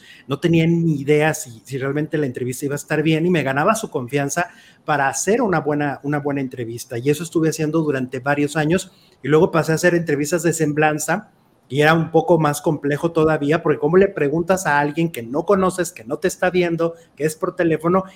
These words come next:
y te pones a preguntarle todo sobre su vida? Sobre sus relaciones sentimentales, sobre sus pérdidas, etcétera. Y la verdad es que yo no sé si fue suerte, si fue empatía, no sé qué pasó,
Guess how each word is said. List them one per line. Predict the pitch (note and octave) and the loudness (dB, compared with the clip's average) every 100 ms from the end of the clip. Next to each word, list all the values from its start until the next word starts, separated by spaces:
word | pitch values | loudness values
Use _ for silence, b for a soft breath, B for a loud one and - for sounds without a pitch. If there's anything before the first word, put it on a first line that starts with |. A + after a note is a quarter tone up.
| B | B
y | - | -8
te | C3 | -4
pones | E3+ G3 F#3 | 0 0 -2
a | D#3+ | -2
preguntarle | D3 C#3+ D#3+ E3+ F3+ _ _ | -2 0 -2 -2 -2 _ _
todo | - F3+ A3+ | 0 4 4
sobre | - D#3 C#3+ | 4 2 2
su | C3 C3+ | -4 -4
vida? | E3+ D4+ B3+ - b b | 0 2 2 0 b b
Sobre | - C#3+ D3 | -4 0 0
sus | C3 C3 | 0 -2
relaciones | C3 B2+ D#3 F3 | -2 -4 0 0
sentimentales, | F#3+ F3+ D3+ C3 A#2 B2+ F3 G3+ G3+ F#3+ | 0 -4 -4 -6 -4 4 4 6 2 2
sobre | D#3+ D3 C#3+ C#3 B B | 2 4 2 0 B B
sus | - D#3 C#3+ B2+ - - | -8 -4 -4 -4 -12 -4
pérdidas, | D#3+ E3 E3+ F#3 F#3+ G3 G3+ - | 0 2 2 4 4 4 4 -2
etcétera. | - - D#3+ D#3 F3+ F3+ B B B | -10 -6 -4 -2 0 -2 B B B
Y | C#3+ | 2
la | E3 | 2
verdad | D#3+ F#3+ | 4 0
es | F#3+ | 0
que | - | -2
yo | E3+ G3 | 0 2
no | G3+ | 2
sé | G3 | 0
si | E3+ | -2
fue | E3+ E3 C#3+ | -2 -2 -2
suerte, | - D3+ D#3+ D#3+ - E3 D#3+ | -4 0 0 0 -2 0 0
si | D#3 C#3+ | -2 -6
fue | - D3+ | -4 -4
empatía, | D3 D3 C3 - D#3 D3+ D3 | -4 -4 -8 -8 -4 0 0
no | D#3 F3 | 0 -2
sé | E3+ | -4
qué | - | -6
pasó, | - C#3+ - E3+ | -8 -6 0 0